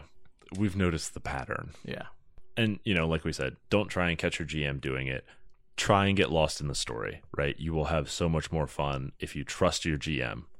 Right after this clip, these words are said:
Speaker 1: and trust the other players around you and just be part of the story.
Speaker 2: That said, mechanical abilities that let you manipulate die rolls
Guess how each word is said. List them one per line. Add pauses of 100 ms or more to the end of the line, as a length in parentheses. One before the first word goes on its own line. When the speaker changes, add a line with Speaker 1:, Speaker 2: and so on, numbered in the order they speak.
(120)
Speaker 1:
and
trust
the
other
players
around
you
and
just (680)
be
part
of
the
story. (840)
Speaker 2:
That
said, (680)
mechanical
abilities
that
let
you
manipulate
die
rolls